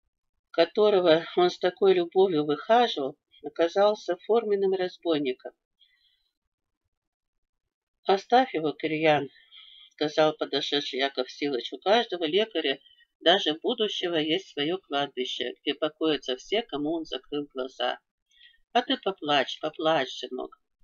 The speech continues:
А то и свечку в церкви поставь за упокой души новоприставленного, легче будет». Он взял Кирьку за руку и повёл в больничный корпус,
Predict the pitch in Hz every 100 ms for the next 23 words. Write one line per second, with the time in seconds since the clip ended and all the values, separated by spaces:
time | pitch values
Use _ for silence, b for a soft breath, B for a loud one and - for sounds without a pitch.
0 | _ _ _ _ _ - 208 320 - 135
1 | 202 - - 165 - 165 156 151 151 -
2 | 147 143 143 143 139 139 131 131 - 196
3 | 151 135 131 - 135 131 127 127 120 123
4 | 156 165 - 135 - 123 117 _ _ _
5 | _ _ - 233 208 214 214 - 196 190
6 | 139 175 220 233 - 143 143 175 190 -
7 | 139 147 175 - 147 - 127 - 123 -